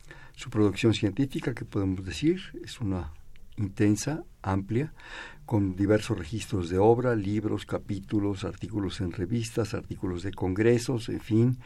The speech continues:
eh, cursos impartidos diversos entre licenciatura y posgrado, liderado diecinueve proyectos de investigación y vinculación en diversas instancias universitarias, y desde el punto de vista tutorial participa tanto en los posgrados de Ciencia e Ingeniería de la Computación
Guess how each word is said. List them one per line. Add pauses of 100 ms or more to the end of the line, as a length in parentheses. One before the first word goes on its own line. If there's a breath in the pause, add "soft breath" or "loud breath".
(520 loud breath)
eh,
cursos
impartidos
diversos
entre (140)
licenciatura
y
posgrado, (640 loud breath)
liderado
diecinueve
proyectos
de
investigación
y
vinculación
en
diversas
instancias
universitarias, (680 loud breath)
y
desde
el
punto
de
vista
tutorial
participa
tanto
en
los
posgrados
de
Ciencia
e
Ingeniería
de
la
Computación